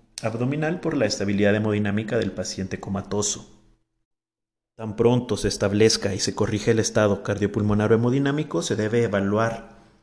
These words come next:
de manera neurológica rápida y dirigida. Para esto hay que tomar en cuenta que la evaluación de la escala de Glasgow y de la respuesta pupula-, pupilar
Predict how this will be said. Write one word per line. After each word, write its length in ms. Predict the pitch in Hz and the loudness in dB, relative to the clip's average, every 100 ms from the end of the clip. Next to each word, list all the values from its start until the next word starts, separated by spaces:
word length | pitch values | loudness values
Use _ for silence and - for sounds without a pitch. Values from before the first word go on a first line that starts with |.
| _ _ | _ _
de 60 | 107 | -8
manera 320 | 104 104 107 | -2 2 2
neurológica 600 | 110 101 104 101 120 113 | 2 2 2 2 0 0
rápida 400 | 110 110 127 117 | 0 0 0 2
y 80 | 110 | 2
dirigida. 680 | 101 98 - 104 101 - - - - - _ _ _ - - - _ _ _ _ _ _ _ _ | 2 -2 -4 -6 -6 -12 -18 -20 -20 -20 _ _ _ -20 -20 -20 _ _ _ _ _ _ _ _
Para 220 | 104 107 | -6 2
esto 200 | 110 113 | 2 4
hay 60 | 139 | 2
que 120 | 143 | 4
tomar 240 | 139 120 123 | 2 4 4
en 80 | |
cuenta 360 | 120 120 131 156 | 4 2 2 2
que 120 | 151 | 6
la 80 | 113 | 8
evaluación 480 | 107 107 104 - 127 | 8 8 8 6 6
de 80 | 135 | 6
la 80 | |
escala 320 | 120 - 107 113 | 6 4 4 4
de 100 | 131 | 4
Glasgow 560 | 143 135 131 151 156 123 | 6 6 6 4 4 4
y 100 | 107 | 6
de 100 | 101 | 6
la 80 | |
respuesta 520 | 104 101 - 110 - - | 6 2 2 2 2 0
pupula-, 520 | - 143 151 - - - - | 0 0 0 -4 -14 -20 -6
pupilar 560 | 117 120 139 143 143 | -6 2 6 6 4